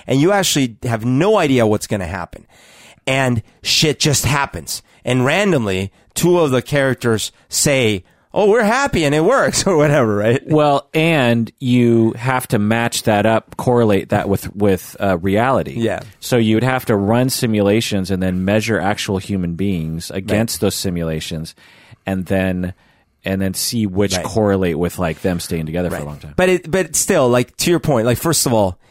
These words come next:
Speaker 1: um, you would think you would have wanted to put the same two people, not in a twelve-hour test, but rather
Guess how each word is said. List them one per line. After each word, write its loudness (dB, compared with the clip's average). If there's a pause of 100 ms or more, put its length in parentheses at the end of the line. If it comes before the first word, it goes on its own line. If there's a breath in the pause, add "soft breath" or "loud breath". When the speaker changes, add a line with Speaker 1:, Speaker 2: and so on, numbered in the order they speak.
(400 soft breath)
Speaker 1:
um, 2
you 2
would -2
think -2
you 2
would 2
have 0
wanted 0
to -2
put -2
the -4
same 0
two -2
people, -2
not 0
in 0
a 0
twelve-hour 0
test, -4 (320 loud breath)
but -2
rather 2